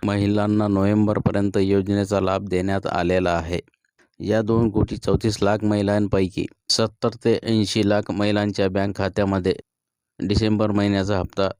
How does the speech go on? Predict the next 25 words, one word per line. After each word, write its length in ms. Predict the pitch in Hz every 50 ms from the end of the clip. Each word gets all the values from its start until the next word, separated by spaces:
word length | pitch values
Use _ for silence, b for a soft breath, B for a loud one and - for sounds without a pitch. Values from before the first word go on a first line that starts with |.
| -
जमासुद्धा 580 | 98 101 98 104 107 101 - 107 92 87 98 101
करण्यात 420 | 98 - 92 92 92 95 95 - 87
आलेला 360 | 87 90 90 92 90 87 87
आहे 280 | 87 85 87 92 87 92
आणि 280 | 92 92 90 92 92 95
या 140 | 92 92 92
महिलांच्या 520 | 92 92 92 90 92 92 95 92 - 90
बँक 260 | 87 90 90 95 90 -
खात्यामध्ये 500 | 87 85 - 92 92 92 92 85 90 85
पैसे 380 | - 85 87 - - 92 90 -
योजनेचे 560 | 80 92 92 87 90 95 95 90 - 95 90
जमा 280 | 87 92 87 92 92
झालेले 440 | 90 85 85 85 85 87 85 85 87 87
आहे. 220 | 82 85 85 - - b b b b b b _ _ _ _ _ _ _ _ _ _ _ - -
डिसेंबर 480 | - 95 101 - - 107 107 107 110 107
महिन्याचे 480 | 107 107 104 101 101 101 95 95 101 98
पंधराशे 560 | - 95 92 92 92 101 101 92 101 101 95
रुपये 280 | 92 85 87 90 87 - - _ _ _ _ _ _ _
या 220 | - 95 107 107 101
महिलांच्या 580 | 101 101 101 98 98 95 95 92 - 98 98 95
खात्यात 300 | 95 85 85 - 95 92
जमा 280 | 85 92 90 92 92 90
करण्यात 400 | - 92 85 87 90 95 95 87
आलेले 420 | 80 85 87 82 85 85 90 90
आहे 260 | 87 85 80 82 90